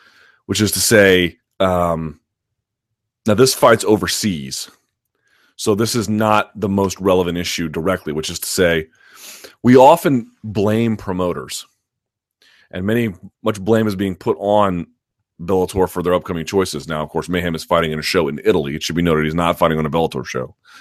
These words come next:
I don't want to conflate the two too much. Um, and in Italy, to my knowledge, there's not a very robust regulatory environment to protect guys like that,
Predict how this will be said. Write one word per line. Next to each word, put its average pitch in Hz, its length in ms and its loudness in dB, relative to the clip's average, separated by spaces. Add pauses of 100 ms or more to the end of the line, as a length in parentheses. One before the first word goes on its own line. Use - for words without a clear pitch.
(120)
I - 20 -8
don't 85 100 4
want 80 140 0
to 78 80 -8
conflate 85 220 0
the 80 60 -8
two 71 180 -4
too - 180 0
much. 73 340 -4 (1080)
Um, 87 340 2
and 98 160 4
in 98 100 6
Italy, 98 260 6
to 101 100 -4
my 95 160 6
knowledge, 82 340 0
there's 85 160 -2
not 87 160 2
a 82 40 0
very 82 200 0
robust 82 440 -2
regulatory 85 600 0
environment 76 400 -2
to 69 60 -12
protect - 320 -6
guys 62 260 -6
like - 160 -10
that, 50 180 -12